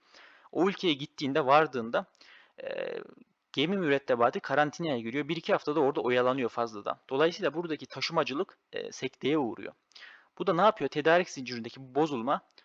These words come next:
şok yaratıyor. Arz tarafında bir şok yaratıyor ve enflasyonu tetikliyor.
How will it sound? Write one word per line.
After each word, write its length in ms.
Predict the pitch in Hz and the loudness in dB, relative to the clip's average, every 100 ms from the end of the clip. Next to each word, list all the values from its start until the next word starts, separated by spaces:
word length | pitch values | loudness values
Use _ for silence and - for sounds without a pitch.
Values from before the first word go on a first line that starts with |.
| _ _ | _ _
şok 320 | - - 180 - | -4 0 0 0
yaratıyor. 420 | 101 - - - _ _ _ _ _ _ _ _ _ - - | -2 -4 -10 -20 _ _ _ _ _ _ _ _ _ -8 4
Arz 240 | 151 165 | 6 6
tarafında 420 | - 110 147 160 | 0 -2 -2 -4
bir 100 | 139 | -4
şok 300 | - 147 - | -2 -2 0
yaratıyor 380 | 113 107 - 170 | 0 0 0 0
ve 80 | 165 | 0
enflasyonu 680 | - 143 147 170 165 147 175 | 2 0 0 2 2 0 -6
tetikliyor. 520 | 127 - - 123 | -8 -10 -6 -4